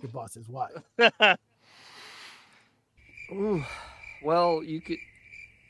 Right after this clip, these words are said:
Speaker 1: Hey, hey,
Speaker 3: exactly.
Speaker 1: hey, no, no, no, no, no, no, no,
Speaker 3: Well,
Speaker 1: uh,
Speaker 3: you could
Speaker 1: I, I have
Speaker 3: ask,
Speaker 1: faith in
Speaker 3: wait,
Speaker 1: these kids.
Speaker 3: if you do it, if you do it with a little extra lime,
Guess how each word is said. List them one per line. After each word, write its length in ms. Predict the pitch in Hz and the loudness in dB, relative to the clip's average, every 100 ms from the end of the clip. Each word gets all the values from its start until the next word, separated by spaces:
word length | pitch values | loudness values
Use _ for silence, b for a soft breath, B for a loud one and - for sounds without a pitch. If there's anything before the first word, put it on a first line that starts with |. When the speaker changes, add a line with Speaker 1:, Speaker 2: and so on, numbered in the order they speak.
| - - 127 | -20 -12 -8
Speaker 1:
Hey, 60 | |
hey, 0 | |
Speaker 3:
exactly. 560 | 131 127 113 110 104 - | 0 6 6 6 2 0
Speaker 1:
hey, 60 | - | 0
no, 80 | 170 | 0
no, 160 | 196 262 | 2 4
no, 120 | 277 | 4
no, 140 | 285 | 4
no, 380 | 285 285 202 269 | 2 0 -2 -4
no, 200 | 196 226 | -4 -4
no, 100 | 208 | 6
Speaker 3:
Well, 240 | 233 233 - | 8 8 6
Speaker 1:
uh, 140 | 143 147 | -4 0
Speaker 3:
you 140 | 233 | 2
could 180 | - 247 | 4 6
Speaker 1:
I, 40 | |
I 40 | 226 247 | 8 6
have 100 | 165 | 4
Speaker 3:
ask, 100 | - | 0
Speaker 1:
faith 120 | 196 | 0
in 40 | 180 | 2
Speaker 3:
wait, 60 | |
Speaker 1:
these 120 | 160 135 | 0 -2
kids. 260 | 143 - _ | -10 -12 _
Speaker 3:
if 180 | 170 - | -4 0
you 60 | 185 | 0
do 260 | 214 269 | 2 2
it, 100 | 233 - | 2 2
if 200 | 170 170 | 0 0
you 140 | 175 160 | -2 -2
do 280 | 175 220 285 | 2 2 4
it 40 | |
with 120 | 208 | 4
a 40 | 190 | 4
little 200 | 202 - | 2 0
extra 320 | 175 - 202 | -6 -2 0
lime, 560 | 185 170 110 90 95 | 4 4 4 2 -4